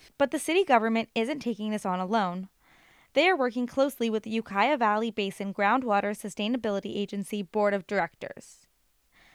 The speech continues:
The board includes representatives from the County of Mendocino, the City of Ukiah, Russian River Flood Control, Upper Russian River Water Agency, as well as a tribal representative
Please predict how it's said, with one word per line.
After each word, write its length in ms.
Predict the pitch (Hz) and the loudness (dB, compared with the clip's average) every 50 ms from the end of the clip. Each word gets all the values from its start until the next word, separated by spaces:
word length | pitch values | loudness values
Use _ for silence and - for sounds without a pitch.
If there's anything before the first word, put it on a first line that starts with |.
| _ _ _ _ _ _ _ _ _ _ | _ _ _ _ _ _ _ _ _ _
The 80 | - 247 | -6 -4
board 340 | 214 - 269 285 311 330 320 | -2 2 4 4 4 4 4
includes 400 | 359 - - 262 247 240 214 - | 0 -2 -2 -2 -2 0 0 0
representatives 720 | 220 214 214 - 294 233 240 214 208 202 196 202 190 190 | 0 0 0 0 0 0 0 0 0 0 0 0 0 0
from 220 | - - 277 262 254 | 0 2 2 4 4
the 80 | 254 | 2
County 340 | - - 233 247 277 302 339 | 0 0 2 2 2 2 0
of 80 | 349 311 | 0 0
Mendocino, 800 | 294 277 277 302 294 - 262 240 226 226 220 220 220 220 220 | 2 0 0 0 -2 -4 -2 0 2 2 4 4 2 2 0
the 80 | 202 190 | -4 -6
City 260 | - - - 247 269 | -6 -6 -4 -2 -2
of 80 | 294 277 | -2 -2
Ukiah, 720 | 311 302 - - 220 202 208 208 202 202 202 208 208 - - - - - - - _ - | -2 -4 -2 2 2 4 4 4 4 4 2 2 0 -4 -10 -20 -20 -20 -20 -10 _ 2
Russian 320 | 240 247 220 - 311 311 | 2 2 2 2 0 2
River 240 | 294 285 294 320 302 | 2 2 2 0 0
Flood 300 | - - 226 214 202 - | 0 2 2 2 0 0
Control, 560 | - 208 196 - - 196 190 185 185 190 - - - | -4 -6 -4 -2 -2 0 2 2 2 0 0 2 2
Upper 260 | 220 220 - 320 320 | 2 4 4 2 4
Russian 320 | 285 254 254 - - 254 247 | 4 4 2 2 0 -2 -2
River 260 | 233 220 226 277 294 | 0 2 2 2 4
Water 320 | 262 226 208 202 202 - - | 4 4 4 2 2 -2 -4
Agency, 540 | - 214 202 185 190 185 - - 196 190 - - | -6 -8 -6 -6 -8 -8 -6 -6 -6 -4 -2 -2
as 160 | 226 214 220 | -2 0 2
well 180 | 233 233 240 | 2 2 4
as 120 | 247 247 233 | 2 0 -2
a 40 | 220 | -4
tribal 380 | - - 214 196 202 226 247 | -2 0 2 2 2 2 2
representative 720 | 269 277 269 - 311 285 311 311 311 330 311 339 349 - | 2 2 2 0 0 0 0 0 0 0 2 0 0 0